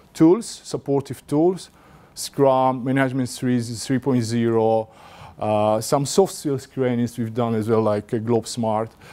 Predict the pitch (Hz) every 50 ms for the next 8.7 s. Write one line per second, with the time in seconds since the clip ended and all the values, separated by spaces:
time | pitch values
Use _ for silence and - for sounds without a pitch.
0 | - - - - - - 107 107 107 104 104 104 104 101 104 98 - _ _ -
1 | 120 127 135 131 147 147 147 147 143 - 139 123 - - - 123 117 113 - -
2 | 120 110 101 - 117 127 131 131 127 - - - 160 165 165 - - 151 139 139
3 | 139 - - - _ _ - 147 139 135 139 139 120 135 147 156 160 160 156 147
4 | - - 139 139 135 - - 131 127 127 123 - - 123 120 120 117 123 120 117
5 | 117 113 113 110 - - 117 110 113 110 104 - 120 113 113 113 113 113 110 -
6 | _ - - - - - 123 113 113 110 107 107 - - - - - - - -
7 | - - - - - - - - - - - - - - - - 160 170 165 -
8 | 147 131 120 110 - - - - 123 113 110 107 104 110